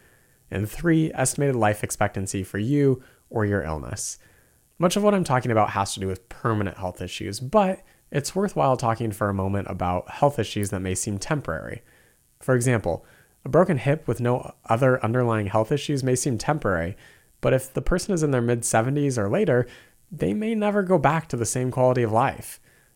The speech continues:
A broken hip may be the health event that sends them on a steady decline, so while the acute event may be temporary, it may be more of a permanent health issue with other complications later. The first question I like to ask people who are considering aging in place is,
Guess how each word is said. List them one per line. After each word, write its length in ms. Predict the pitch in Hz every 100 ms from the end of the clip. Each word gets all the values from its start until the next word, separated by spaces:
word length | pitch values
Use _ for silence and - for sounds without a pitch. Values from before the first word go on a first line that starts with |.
| _
A 60 |
broken 300 | 110 135 143
hip 240 | 120 156 131
may 120 | 117
be 160 | 117 113
the 120 | 107
health 240 | 123 127
event 240 | 110 120 107
that 100 | 104
sends 260 | 117 110
them 140 | 110 104
on 100 | 101
a 60 |
steady 380 | 95 - 98 117
decline, 580 | 107 - 110 117 87 82
so 140 | -
while 160 | 95 92
the 120 | 90
acute 280 | 92 - 180
event 320 | 117 110 - - - -
may 60 |
be 100 | 104
temporary, 760 | 90 196 220 113 101 95 95 - _ _ _
it 80 | 131
may 160 | 156 180
be 140 | 208
more 200 | 180 156
of 60 | 143
a 80 | 131
permanent 460 | - 165 143 101
health 240 | - 95 95
issue 340 | 92 - 90
with 180 | 90 -
other 200 | 113 107
complications 720 | 98 90 90 92 87 85 82
later. 400 | 92 87 92 - - _ _ _ _ _ _ _
The 80 | 120
first 340 | - 202 196
question 320 | - 147 -
I 60 | 131
like 140 | 110
to 40 | 107
ask 240 | 92 -
people 260 | - 98 98
who 80 | 101
are 80 |
considering 520 | 90 95 - 107 107 95
aging 280 | 95 92
in 120 | 92 95
place 340 | 92 95 -
is, 240 | 92 104